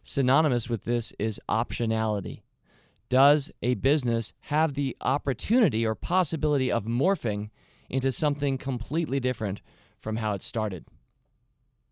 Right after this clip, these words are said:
Ever heard of Cardinal Health? Well, that was a company I was looking at recently. The company was founded in nineteen seventy-one in Dublin, Ohio.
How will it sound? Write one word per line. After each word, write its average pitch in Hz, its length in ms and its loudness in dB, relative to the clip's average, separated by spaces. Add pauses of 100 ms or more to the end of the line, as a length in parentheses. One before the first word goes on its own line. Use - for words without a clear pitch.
(220)
Ever 175 220 2
heard 196 160 4
of 139 120 -6
Cardinal 175 460 6
Health? 156 440 2
Well, 123 100 -4
that 135 160 0
was 135 140 -2
a 123 60 -2
company 143 340 0
I 120 40 6
was 117 160 -2
looking 131 300 0
at 113 160 0
recently. 117 540 0 (240)
The - 100 -4
company 151 260 4
was 131 140 2
founded 147 380 2
in 123 100 2
nineteen 135 380 0
seventy-one 131 600 0
in 104 220 -2
Dublin, 131 560 2
Ohio. 120 640 0